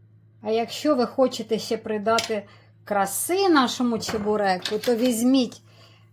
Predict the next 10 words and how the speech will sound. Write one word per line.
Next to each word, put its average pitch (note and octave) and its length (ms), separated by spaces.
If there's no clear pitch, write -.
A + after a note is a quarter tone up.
фігурний A#3 680
ніж E4 440
та A#3 260
обріжте C#4 680
краї. G3 800
Так G3 220
рівнесенько G3+ 760
пройдіться. C4+ 1080
Все. G3+ 460
Прибираємо, A3 960